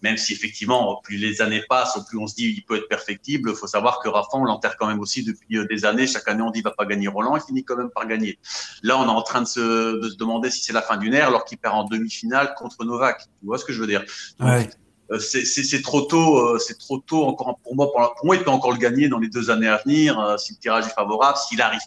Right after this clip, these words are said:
Speaker 1: prêt physiquement, qu'il n'y a pas de bobo. Euh, enfin, il peut encore battre n'importe qui, euh, que ce soit Novak ou les mecs de la nouvelle génération, j'ai envie de dire. Euh, donc voilà, la fin d'une ère, non.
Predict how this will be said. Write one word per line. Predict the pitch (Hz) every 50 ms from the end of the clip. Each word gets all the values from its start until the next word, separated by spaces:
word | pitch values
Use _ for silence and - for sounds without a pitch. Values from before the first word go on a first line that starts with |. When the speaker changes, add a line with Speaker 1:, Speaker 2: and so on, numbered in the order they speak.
| _
Speaker 1:
prêt | - - 131
physiquement, | 123 - - 113 110 113 - - 131 135 135 139 131
qu'il | 131 113
n'y | 110
a | -
pas | - 120
de | 117 104
bobo. | 107 113 104 107 143 160 170 170 165 170
Euh, | 175 - - - - - - 147 - - 90 90 90 90 90 92 92 95
enfin, | 95 - - 101
il | 98 95
peut | - -
encore | 95 - _ - - -
battre | 113 110 - -
n'importe | 107 - - - - - 110 110
qui, | - - 156 120
euh, | 104 98
que | - -
ce | - -
soit | 95 - 107 104
Novak | 110 107 107 120 120 120 -
ou | 107
les | 104 107
mecs | 107 107 101
de | 101
la | 98 101
nouvelle | 104 98 104 98
génération, | 101 104 101 101 90 92 92 - 139 135 131
j'ai | 120 107
envie | 98 92 - 95
de | - _ 123
dire. | 127 131 104 98
Euh, | 95 92 92 90 - - - - - - - - _ _ -
donc | 110 113 101
voilà, | 113 107 92 82 -
la | 117 123
fin | 127 - 175 170
d'une | - 175 170 165 170
ère, | 175 170 160 - - - - - _ _ _ _ _ _ _ _ _ _ _ _ _ _ - - _ _ _ _ _ -
non. | 127 131 139 143 160 196 214 214